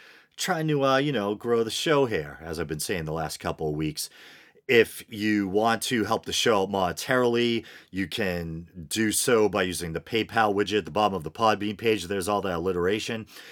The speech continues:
Or you can go to patreon dot com slash the week in doubt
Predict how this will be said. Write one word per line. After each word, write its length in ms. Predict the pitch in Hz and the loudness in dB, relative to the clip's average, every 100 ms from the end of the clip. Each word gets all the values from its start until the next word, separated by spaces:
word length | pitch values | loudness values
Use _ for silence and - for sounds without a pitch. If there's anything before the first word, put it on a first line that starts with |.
| - - 120 | -20 -4 6
Or 120 | 123 | 6
you 80 | 113 | 6
can 200 | 131 113 | -2 4
go 340 | 117 113 107 | 6 6 4
to 340 | - 120 101 | 2 -2 -2
patreon 600 | 78 117 110 - 117 101 90 | -2 -2 -2 0 0 0 0
dot 260 | 104 101 | 0 0
com 320 | - 104 98 | 0 2 2
slash 480 | - - 98 95 - | -2 0 2 2 0
the 100 | - | -6
week 300 | 87 92 78 | -4 -4 -4
in 140 | 82 76 | -6 0
doubt 360 | 113 110 107 | 4 4 2